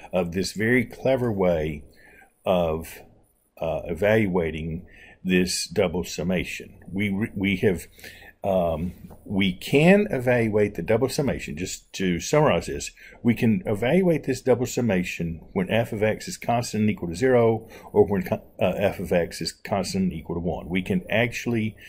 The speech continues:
evaluate it, and we've done that right here. When f of x is balanced, uh, we, we don't have an easy way to evaluate it, but we can say for sure that when you do evaluate it,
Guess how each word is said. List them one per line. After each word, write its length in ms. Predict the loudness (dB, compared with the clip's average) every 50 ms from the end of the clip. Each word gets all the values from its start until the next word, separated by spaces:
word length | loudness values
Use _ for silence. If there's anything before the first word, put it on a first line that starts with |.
| -20 -14 -6 -4
evaluate 560 | -2 0 2 4 4 4 4 4 2 2 2
it, 100 | 2 -2
and 160 | -2 -4 -4
we've 120 | -4 -4 -2
done 180 | -2 0 0
that 140 | 0 -2 -2
right 200 | -4 -4 -4 -4
here. 320 | -4 -4 -4 -4 -6 -12 -16 -20 -20 _ _ _ _ _ _ -20 -20 -20 -20 -20 _ _
When 200 | 0 2 2 2
f 200 | 2 0 0 0
of 100 | 0 2
x 240 | 2 2 2 0 -4
is 140 | -4 -4 0
balanced, 800 | 2 4 4 4 4 2 0 0 -4 -4 -6 -10 -12 -12 -14 -16 -18 _ _ _ _ _ -20 -20 _ 0
uh, 220 | 2 4 4 2 2
we, 280 | 0 -2 -4 -4 -4 -6
we 140 | -6 -4 -2
don't 300 | 0 2 2 2 0 -2
have 400 | 0 2 4 4 4 4 2 0
an 180 | 0 -2 -2 -2
easy 380 | -4 -4 -4 -4 -4 -4 -4
way 680 | -2 0 2 2 4 4 2 2 0 -4 -6 -10 -14 -20 -20 -20 -20 -10
to 160 | -2 0 0 2
evaluate 540 | 4 4 4 4 4 4 2 0 0 0
it, 200 | -2 -4 -6 -10 -18 -20 -20 -20 -20 -6 _ 4
but 180 | 4 4 4
we 140 | 2 -4 -4
can 420 | -4 -4 -4 0 0 2 0 0
say 320 | 0 -2 0 2 2 2 0
for 240 | -2 -4 -6 -6 -6
sure 760 | -6 -6 -4 0 2 2 4 4 4 2 2 0 -2 -4 -8 -16 _ -20 -20 -20 -20 _ -20 -20 -20 -20 _ -4
that 260 | 0 0 0 0 2
when 160 | 0 2 4
you 80 | 2 2
do 240 | 2 2 4 6 6
evaluate 580 | 6 6 4 2 2 2 0 -2 -2 -2 -2
it, 280 | -2 -4 -6 -8 -12 -20